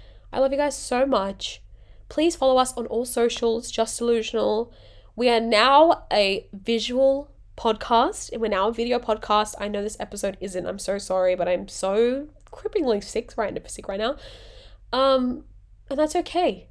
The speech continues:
It's okay, Noelle, to not do that. So we will be on, back on YouTube next week. I'll be posting the videos there. I don't think there's many of you who watch them on YouTube. I think it's mostly Spotify and Apple Podcasts, but that's still fine. We'll get it growing.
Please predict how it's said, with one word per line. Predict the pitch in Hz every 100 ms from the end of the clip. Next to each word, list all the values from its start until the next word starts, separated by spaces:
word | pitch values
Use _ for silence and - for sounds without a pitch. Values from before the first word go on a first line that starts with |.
| -
It's | -
okay, | 330 - 277
Noelle, | 262 202 190 208
to | - 214
not | 196
do | - 196
that. | 190 - - - - - - - - -
So | - 262 254 247
we | 233
will | 240 247
be | 269 302
on, | - 233 240 - -
back | 226 240
on | 285 214
YouTube | 220 214 - 220 208 -
next | 202 202 - - 240
week. | 247 330 - - - -
I'll | 208
be | 214
posting | - 208 220 196 208 220
the | 208
videos | 202 190 190
there. | 180 185
I | - 214
don't | 247 262
think | 370
there's | 330 247
many | 208 196 196 208
of | 190
you | 180 180
who | 180
watch | 175 175 - -
them | 180 175 - - - - -
on | 196 190
YouTube. | 196 220 - 240
I | 214
think | 214
it's | 220 -
mostly | 180 185 -
Spotify | 202 - 190 190 180
and | -
Apple | - 175
Podcasts, | - - 185 196 -
but | 196
that's | -
still | - 220
fine. | 294 247 208 202 202
We'll | 196
get | 196 196
it | 226
growing. | 202 190 190 196